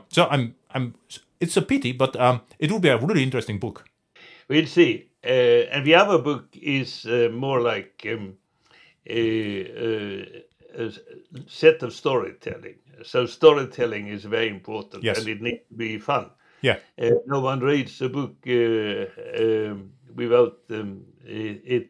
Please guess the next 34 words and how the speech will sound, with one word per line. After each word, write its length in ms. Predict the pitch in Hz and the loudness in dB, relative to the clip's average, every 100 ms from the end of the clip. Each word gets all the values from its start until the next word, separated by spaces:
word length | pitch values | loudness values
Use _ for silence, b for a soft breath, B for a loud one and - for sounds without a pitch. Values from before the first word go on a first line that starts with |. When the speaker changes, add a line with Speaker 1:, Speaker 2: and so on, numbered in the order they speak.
| _ | _
Speaker 2:
is 280 | - 120 - | -8 -8 -6
entertaining. 720 | 113 104 104 - 107 90 80 _ _ _ - | -10 -10 -14 -8 -8 -8 -14 _ _ _ -4
Speaker 1:
Mm-hmm. 260 | 120 196 - _ _ - | 0 0 -4 _ _ -8
Speaker 2:
And 100 | 113 | 0
I 140 | 120 | 2
have 260 | 110 123 - | 4 2 2
so 220 | - 139 | -2 -2
many 320 | 117 113 107 | -4 -6 -8
fun 300 | 101 113 107 | -6 -6 -6
stories, 580 | - - 104 90 82 - - - _ _ - | -10 -8 -6 -6 -10 -16 -20 -20 _ _ -20
fr-, 480 | - _ _ 95 | -20 _ _ -16
um, 420 | 104 104 98 95 90 _ _ b b b b _ | -12 -10 -10 -14 -20 _ _ b b b b _
meeting 480 | 123 120 - 110 107 | -8 -6 -8 -10 -8
interesting 720 | 107 113 123 - 110 107 107 | -6 -6 -6 -8 -10 -10 -12
people. 360 | 113 104 - 92 95 _ _ _ _ b b b _ - | -10 -10 -10 -16 -18 _ _ _ _ b b b _ -4
And 340 | 117 107 104 _ _ _ _ _ - | -4 -4 -12 _ _ _ _ _ 2
Speaker 1:
What 180 | 180 | 4
I 20 | 247 | 4
would 160 | 208 | 4
lo-, 160 | 214 226 | 2 0
love 220 | 170 196 - | -2 -2 -2
to 80 | |
do, 280 | 127 113 95 - | -4 -6 -8 -4
is 140 | 165 | -2
this 160 | 277 277 | -2 -2
book 220 | 170 127 | -2 0
going 240 | 127 120 117 | 0 0 -2
to 80 | |
be 80 | 117 | -8
published, 440 | - 101 127 165 - - | -4 -6 -6 -8 -12 -6
also 220 | - 107 | -2 -2
not? 240 | 95 101 - _ _ _ _ _ | -2 -4 -8 _ _ _ _ _
Speaker 2:
No. 240 | 107 117 - _ _ _ _ - | -8 -8 -8 _ _ _ _ -2
Speaker 1:
So 320 | 139 113 | 2 2